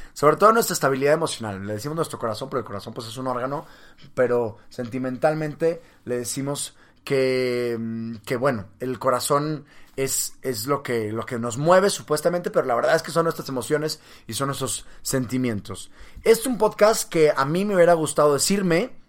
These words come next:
hace un buen de tiempo y que hoy incluso hasta me lo repito, sería una como, como una guía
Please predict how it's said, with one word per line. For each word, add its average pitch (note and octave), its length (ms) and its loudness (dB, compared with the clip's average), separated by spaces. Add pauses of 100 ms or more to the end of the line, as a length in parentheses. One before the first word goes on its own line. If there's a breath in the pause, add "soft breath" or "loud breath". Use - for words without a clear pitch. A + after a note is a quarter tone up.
(220)
hace C#3 240 0
un D3+ 80 0
buen C#3+ 160 2
de C3+ 80 0
tiempo C#3+ 540 -2 (460 soft breath)
y D3+ 100 -8
que D#3+ 180 4
hoy F3 140 10
incluso G#3+ 400 0
hasta G3 160 2
me D#3+ 100 2
lo C#3 80 8
repito, C3+ 340 -2
sería C#3+ 200 2
una G3 140 0
como, D#3 320 -2
como D3+ 200 -2
una G3 240 0
guía E3+ 400 0